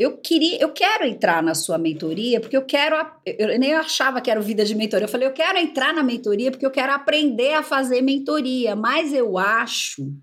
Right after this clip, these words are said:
eu lembro que eu falei isso pra você, "que eu não tenho capacidade, as pessoas não vão pagar pra ter mentoria comigo."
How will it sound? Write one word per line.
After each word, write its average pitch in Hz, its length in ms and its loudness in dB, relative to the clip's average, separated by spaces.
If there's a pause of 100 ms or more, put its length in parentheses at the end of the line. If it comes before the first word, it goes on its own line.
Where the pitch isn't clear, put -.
eu 180 120 -4
lembro 156 200 -2
que - 60 -6
eu 156 60 -6
falei 151 180 2
isso 147 140 -4
pra 147 120 -4
você, 139 440 -2 (720)
"que 339 120 0
eu 392 60 4
não 494 180 0
tenho 415 300 2
capacidade, 156 920 -2
as 175 140 -4
pessoas 262 580 0
não 311 280 2
vão 294 360 -2
pagar 202 600 0 (320)
pra 185 220 2
ter 185 220 0
mentoria 175 580 -4
comigo." 143 480 -8